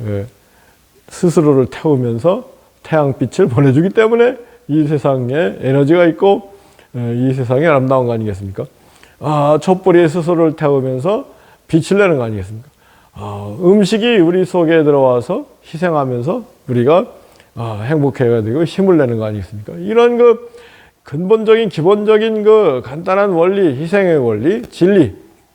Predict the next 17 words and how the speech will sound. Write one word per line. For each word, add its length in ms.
마음에 360
새기고, 600
아, 480
어떻게 180
하면은 840
그 380
희생을 840
해서 600
그 220
하나님을 420
기쁘게 300
해드리고, 880
어, 300
이웃을 640
유익하게 520
할 120
것인가? 720